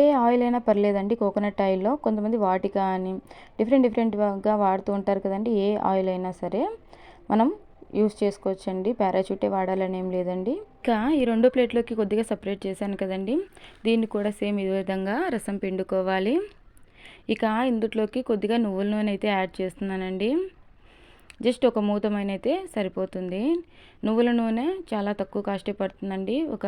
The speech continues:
చిన్న బాటిల్ వచ్చేసి ఫార్టీ ఫైవ్ రూపీస్ పడుతుంది. పూజా సామాగ్రి అమ్మే దగ్గర, అదేవిధంగా మన స్ట్రీట్లో ఉండే చిన్న చిన్న షాప్స్‌లో కూడాను అవైలబుల్‌గా ఉంటుందండి నువ్వుల నూనె. ఆన్‌లైన్‌లో కూడా అవైలబుల్‌గా ఉంటుంది. సెసేమి సీడ్ ఆయిల్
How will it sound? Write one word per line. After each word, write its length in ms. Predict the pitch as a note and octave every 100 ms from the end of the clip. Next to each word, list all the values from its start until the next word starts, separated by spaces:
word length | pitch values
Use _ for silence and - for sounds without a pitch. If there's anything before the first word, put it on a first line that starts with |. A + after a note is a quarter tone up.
| F#3+
చిన్న 180 | - F#3+ G#3
బాటిల్ 320 | G3 F#3+ G3+
వచ్చేసి 260 | G3 F#3+ G#3
ఫార్టీ 260 | G3+ F#3+
ఫైవ్ 160 | - F#3+
రూపీస్ 240 | F#3 G3
పడుతుంది. 400 | - F#3+ G3 G3 A3+
పూజా 320 | G3 F#3+ G3+
సామాగ్రి 460 | G3+ F#3+ F#3 F3+
అమ్మే 200 | F#3 F#3 F#3
దగ్గర, 260 | F#3 F#3 F#3 - - - - -
అదేవిధంగా 500 | C4+ D#4 A#3+ G#3 B3
మన 160 | A3+
స్ట్రీట్లో 400 | G3+ G3 G3+ G#3 G#3
ఉండే 140 | G3
చిన్న 200 | - F#3
చిన్న 220 | - G3+ G3 F#3+ - - - - -
షాప్స్‌లో 500 | G3 A3+ G3 - A3
కూడాను 400 | G#3 G3+ G#3 G#3 E4+ C#4+
అవైలబుల్‌గా 500 | G3 G3 G3 G3 G3
ఉంటుందండి 540 | F#3+ F#3+ F#3+ F#3 A3 E4
నువ్వుల 320 | A3 F#3 F#3+
నూనె. 320 | G3 F#3+ F#3+ C4+ F4+ -
ఆన్‌లైన్‌లో 420 | F#3 F#3 F#3+ G3
కూడా 180 | G3 G3
అవైలబుల్‌గా 460 | F#3+ F#3+ F#3+ F#3+
ఉంటుంది. 360 | F#3 F#3 F#3+ G3+
సెసేమి 440 | A3 G3 G3+ G3+ G3+
సీడ్ 280 | G3 G3
ఆయిల్ 320 | F3+ F3+ F3+